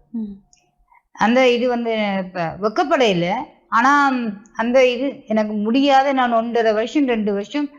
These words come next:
Speaker 2: நான் ஹாஸ்பிட்டல்ல இருந்தேன். அஹ், முடியாதுன்னு சொல்லி இருந்த நான் இன்றைக்கு இது வரைக்கும் நான் வந்திருக்கேன்னா, அதுக்கு பிறகு எடுத்த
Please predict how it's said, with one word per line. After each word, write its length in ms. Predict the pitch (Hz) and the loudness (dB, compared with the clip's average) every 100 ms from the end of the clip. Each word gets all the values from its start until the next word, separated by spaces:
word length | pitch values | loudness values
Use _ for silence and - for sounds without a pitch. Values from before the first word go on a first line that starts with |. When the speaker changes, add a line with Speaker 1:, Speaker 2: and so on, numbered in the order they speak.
| _ _ 208 | _ _ -4
Speaker 2:
நான் 220 | 196 185 | -2 0
ஹாஸ்பிட்டல்ல 460 | 196 - 262 226 | -4 -6 -6 -4
இருந்தேன். 500 | 175 151 147 151 220 - - - - - - | -4 -4 -10 -12 -14 -18 -20 -20 -20 -12 -4
அஹ், 360 | - 254 247 | 0 2 2
முடியாதுன்னு 880 | 240 247 294 330 339 320 302 285 277 | 0 2 4 4 4 2 0 2 0
சொல்லி 400 | 277 254 262 269 | 0 -2 -2 -4
இருந்த 340 | 262 247 254 247 | -4 -4 -2 0
நான் 300 | 233 277 254 | 2 2 0
இன்றைக்கு 500 | 247 226 202 - 226 | -2 -2 -8 -10 -4
இது 220 | 233 285 | 0 2
வரைக்கும் 360 | 277 277 277 | 2 0 -2
நான் 220 | 254 220 208 | -2 -2 0
வந்திருக்கேன்னா, 480 | 214 220 220 220 | -2 -6 -8 -6
அதுக்கு 420 | 220 254 220 214 190 | 0 0 0 -6 -6
பிறகு 320 | 226 247 247 | -2 0 0
எடுத்த 340 | 214 196 190 | -2 -4 -10